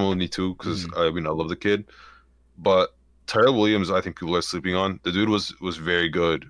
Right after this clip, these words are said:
Speaker 1: when he was healthy.
Speaker 2: Mm-hmm.
Speaker 1: I think when, with the Raiders, and the Raiders, like, he was, like, their best receiver on the Raiders.
Speaker 2: Mm-hmm.
Speaker 1: He really was their best receiver on the Raiders when he was healthy.
Speaker 2: Mm-hmm.
Speaker 1: But the problem is the dude can't stay healthy.
Speaker 2: Yeah, he can't.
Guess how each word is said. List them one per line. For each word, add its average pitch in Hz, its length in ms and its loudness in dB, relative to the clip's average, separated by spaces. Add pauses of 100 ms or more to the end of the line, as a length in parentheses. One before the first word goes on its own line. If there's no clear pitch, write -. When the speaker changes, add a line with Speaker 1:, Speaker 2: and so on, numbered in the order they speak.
Speaker 1:
when 87 140 -6
he 82 80 -6
was 76 100 -8
healthy. 78 400 -4 (120)
Speaker 2:
Mm-hmm. 95 260 -12 (100)
Speaker 1:
I 85 40 0
think 87 280 -2 (260)
when, 98 320 -2
with 98 140 -8
the 87 80 -4
Raiders, 92 480 0 (160)
and 90 140 -2
the 85 80 -4
Raiders, 104 340 0
like, 80 320 -2 (1300)
he 107 140 -2
was, 107 120 0
like, 117 120 2
their 120 100 -2
best 110 220 4
receiver 98 260 -2
on 85 80 2
the 78 80 0
Raiders. 80 380 -2
Speaker 2:
Mm-hmm. 107 300 -8
Speaker 1:
He - 640 -12
really 117 140 2
was 101 160 2
their 87 80 -6
best 85 180 -2
receiver 87 180 -4
on 82 60 0
the 82 60 0
Raiders 82 220 0
when 95 100 0
he 104 60 2
was 87 140 0
healthy. 101 360 0 (160)
Speaker 2:
Mm-hmm. 95 220 -10
Speaker 1:
But 104 80 2
the 101 60 2
problem 123 320 6
is 113 160 2
the 95 100 -4
dude 95 180 0
can't 90 160 -2
stay 78 180 -4
healthy. 73 380 -4
Speaker 2:
Yeah, 78 200 -10
he 90 120 -12
can't. 73 300 -14